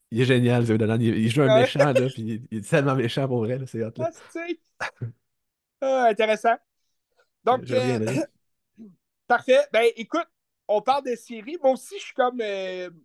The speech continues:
Speaker 2: j'ai quelques séries, là, accumulées. Des séries, euh, surtout sur Prime, euh, Vidéo, là, mais qui, euh, sont basées sur des films déjà faits. Donc,
Speaker 1: C'est quoi ?
Speaker 2: euh, ben, j'ai, euh, écoute, j'ai, j'ai fini la série Fatal Attraction,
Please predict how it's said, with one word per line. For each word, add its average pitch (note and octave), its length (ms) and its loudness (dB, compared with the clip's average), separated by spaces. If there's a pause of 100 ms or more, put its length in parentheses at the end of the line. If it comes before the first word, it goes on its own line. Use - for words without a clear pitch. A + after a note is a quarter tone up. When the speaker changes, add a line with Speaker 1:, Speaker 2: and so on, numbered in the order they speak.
(260)
Speaker 2:
j'ai F3+ 200 -12
quelques C4+ 320 2
séries, A#3 380 -10
là, D#4 100 -2
accumulées. A#3 600 -4 (480)
Des A#3+ 200 0
séries, C4+ 800 -6
euh, A#3+ 100 8
surtout C#4 300 -8
sur C4+ 220 -8
Prime, B3+ 520 -2
euh, G3+ 160 -4
Vidéo, G#3 420 -6
là, E4+ 160 -12
mais A#3+ 160 -6
qui, A3+ 500 -6
euh, G3+ 380 -2 (360)
sont B3 300 2
basées C4 520 -2
sur B3 300 -8
des G#3+ 140 -14
films B3 440 -4 (220)
déjà G3+ 300 -4
faits. G3+ 240 -4 (760)
Donc, F3 140 -6
Speaker 1:
C'est A2+ 60 -10
quoi ? G3+ 100 2
Speaker 2:
euh, F#3+ 360 -2 (460)
ben, A#3 240 2
j'ai, A3+ 340 -4
euh, G#3+ 240 -6
écoute, A3 280 -8
j'ai, A3 180 -12
j'ai G#3 140 -10
fini B3+ 200 -4
la B3+ 100 2
série B3 340 -6
Fatal A#3+ 400 2
Attraction, A#3+ 720 -4